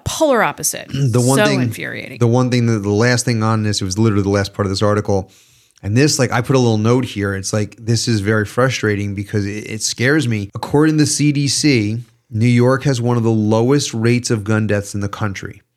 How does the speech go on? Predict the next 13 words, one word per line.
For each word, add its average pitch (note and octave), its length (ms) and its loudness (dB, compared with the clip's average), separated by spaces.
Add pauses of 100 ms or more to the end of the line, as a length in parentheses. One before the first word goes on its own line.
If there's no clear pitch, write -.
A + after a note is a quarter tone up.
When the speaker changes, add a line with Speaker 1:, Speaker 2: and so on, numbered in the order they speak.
(560)
Speaker 2:
New A2 100 0
York A#2+ 260 4
has A#2 160 0
five A2 480 0
point C3 340 -6
four A#2+ 240 0
gun A2 300 0
deaths G#2+ 240 0
per - 140 -6
hundred A2 360 -2
thousand G#2+ 340 0
total G2+ 300 -2
population. G2+ 800 -4